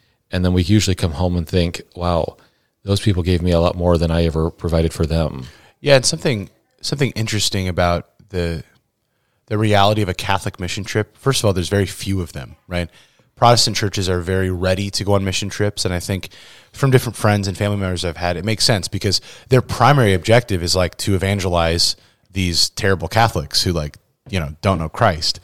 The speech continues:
Speaker 1: Right.
Speaker 2: Which is, w-, I mean, which can be the case a lot of the times if there's not been good catechesis. But there is something beautiful about recognizing that these people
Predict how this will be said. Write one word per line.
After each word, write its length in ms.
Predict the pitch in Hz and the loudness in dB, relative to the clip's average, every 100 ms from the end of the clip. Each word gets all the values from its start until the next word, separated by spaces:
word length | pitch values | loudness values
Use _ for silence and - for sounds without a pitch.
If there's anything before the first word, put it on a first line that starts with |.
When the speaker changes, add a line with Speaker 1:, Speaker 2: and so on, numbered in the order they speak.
| - | -8
Speaker 1:
Right. 240 | 82 73 - - | -4 -4 -4 -4
Speaker 2:
Which 180 | 123 | 2
is, 180 | 160 135 | 4 2
w-, 220 | - 104 | 0 -6
I 60 | - | -4
mean, 180 | 107 95 | -2 0
which 200 | 110 - | -2 0
can 180 | 110 110 | 0 0
be 60 | |
the 100 | 90 | 0
case 240 | - 90 - | -2 -2 -2
a 60 | |
lot 120 | 85 | -4
of 60 | 82 | -4
the 60 | 76 | -4
times 320 | 82 85 87 | -6 -4 -6
if 100 | - | -8
there's 160 | 82 | -6
not 160 | 90 85 | -4 -4
been 200 | 85 85 104 | -6 -10 -8
good 160 | 98 | -8
catechesis. 600 | - 85 - 143 90 87 - _ _ - _ _ _ _ _ _ _ _ _ _ _ | -4 -6 -2 -2 -2 -6 -10 _ _ -20 _ _ _ _ _ _ _ _ _ _ _
But 400 | 120 147 - _ - | 4 4 4 _ -4
there 140 | 139 | 0
is 80 | 151 | 2
something 300 | 175 170 143 | 2 2 0
beautiful 340 | 107 123 117 | 0 0 2
about 160 | 110 101 | 2 2
recognizing 600 | 98 104 101 98 95 95 | 2 -2 -4 -2 -2 -4
that 100 | 92 | -6
these 180 | 101 90 | -4 -6
people 560 | - 104 - 117 117 | -6 -8 -4 -4 -4